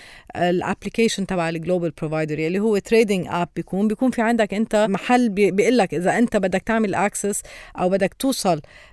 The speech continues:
لثيرد بارتي بروفايدرز، بتقدر انك انت تدخل على هيدا التطبيق من خلال التطبيق وتوصل لثيرد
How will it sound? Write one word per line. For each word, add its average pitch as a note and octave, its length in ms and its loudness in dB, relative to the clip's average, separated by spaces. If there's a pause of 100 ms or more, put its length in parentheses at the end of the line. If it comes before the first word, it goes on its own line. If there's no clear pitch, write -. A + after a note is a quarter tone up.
لثيرد F#3 400 2 (120)
بارتي G#3+ 280 2 (100)
بروفايدرز، F#3+ 540 0
بتقدر G#3+ 400 0
انك F3 220 -4
انت F#3+ 640 0
تدخل G#3+ 320 -2
على E3 200 0
هيدا F3 200 -2
التطبيق D3+ 840 -4
من G3 220 0
خلال G3+ 260 0
التطبيق F3+ 440 -2
وتوصل F#3+ 420 -2
لثيرد F#3 300 -4